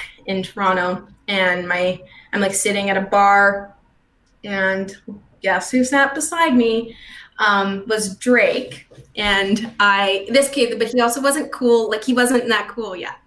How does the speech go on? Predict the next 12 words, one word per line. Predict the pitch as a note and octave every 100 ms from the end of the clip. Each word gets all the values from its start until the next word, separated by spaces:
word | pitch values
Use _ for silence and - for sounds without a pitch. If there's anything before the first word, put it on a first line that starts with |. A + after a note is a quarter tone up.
| _ _ -
And | G3
so | G3
I |
was | F#3+
sitting | - A#3+ G#3+ G3+
there, | F#3 F#3 - _ _ _ _ _ _
and, | A3 G#3+ G#3 G3+ G3 F#3+ - -
and | G#3+
this | A3 G#3+
just | B3 B3 -
accurately | G#3+ G3+ A#3+ A3 G3+
describes | G#3+ - G3 F#3+ -